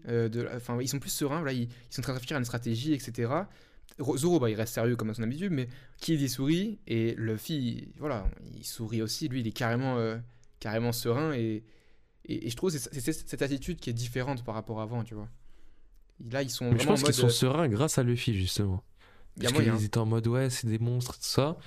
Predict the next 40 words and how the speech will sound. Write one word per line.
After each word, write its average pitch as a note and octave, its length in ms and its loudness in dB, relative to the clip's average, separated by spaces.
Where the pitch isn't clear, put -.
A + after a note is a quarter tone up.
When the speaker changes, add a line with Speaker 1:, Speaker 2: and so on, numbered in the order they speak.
Speaker 2:
Et, G2 100 4
euh, G2 520 0
t'as - 160 -2
Luffy G2 240 -2
qui - 160 -12
dit, « G#2+ 80 0
Ouais, B2+ 80 2
mais F#2 120 0
c'est - 160 -6
pas A2+ 100 0
des A2 120 -2
monstres, A2 260 -2
c'est G#2+ 40 0
des G2+ 220 0
humains. » G#2+ 220 0
Speaker 1:
Ouais, G#2+ 180 -6
Speaker 2:
Et - 40 2
je F#2+ 120 0
Speaker 1:
c'est B2+ 60 -8
Speaker 2:
pense C#3 100 2
que - 60 0
Speaker 1:
vrai. G#2+ 100 4
Speaker 2:
c'est G2 40 4
un G2 80 0
peu B2 120 0
lui C#3 180 2
qui, G#2 680 0
qui - 180 -4
remotive A2+ 400 0
les A#2+ 80 2
troupes, B2 240 -2
les A2 100 2
troupes. B2 260 0
Parce - 100 -8
que - 80 0
Speaker 1:
Effectivement. - 240 -2
Speaker 2:
Kid, F3 160 2
il A#2+ 60 2
rigole, B2 400 2
mais G#2 140 2